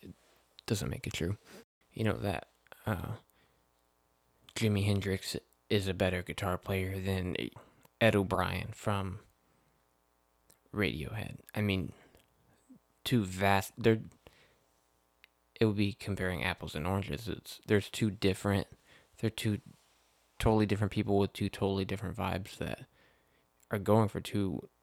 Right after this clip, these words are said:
completely different things. And that doesn't make one better or worse, but there's definitely things, you know, they have their own voice, and I think that's part of the journey as an artist and as a musician is finding,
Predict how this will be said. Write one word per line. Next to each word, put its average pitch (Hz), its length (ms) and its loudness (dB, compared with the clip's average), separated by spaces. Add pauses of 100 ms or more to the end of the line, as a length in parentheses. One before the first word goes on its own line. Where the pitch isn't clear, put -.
(140)
completely 104 400 2
different - 320 -2
things. 95 360 -2 (140)
And 107 180 2
that 87 120 0
doesn't 104 260 0
make 98 220 0
one 98 240 2
better 92 300 2
or 85 80 0
worse, 104 580 2 (1600)
but 110 120 4
there's 101 400 2
definitely 107 340 2
things, 104 540 -2 (600)
you 110 140 -2
know, 101 300 -4
they 104 140 2
have 104 280 0 (100)
their - 200 0
own 101 120 0
voice, 101 320 0
and 98 120 -2
I 98 40 -2
think 104 240 -2
that's - 240 -2
part 104 320 4
of 95 300 -2 (760)
the 104 80 -2
journey 101 520 0
as 98 200 -4
an 101 120 -4
artist 98 420 -2
and 95 160 -4
as 95 160 -4
a 101 40 -4
musician 95 520 -2
is 95 140 -6
finding, 98 640 -2